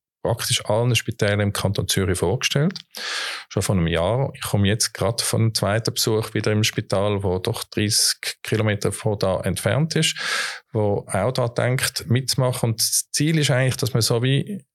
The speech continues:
Regionen um die Spitäler aufbaut, weil von dort kommen wahrscheinlich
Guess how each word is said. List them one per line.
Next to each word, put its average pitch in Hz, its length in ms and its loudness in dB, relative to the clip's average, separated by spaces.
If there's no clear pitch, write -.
Regionen 120 600 0
um 131 220 2
die - 80 2
Spitäler 120 480 0
aufbaut, 131 560 0
weil 107 80 0
von 117 140 -2
dort - 280 -2
kommen 104 220 2
wahrscheinlich 95 380 2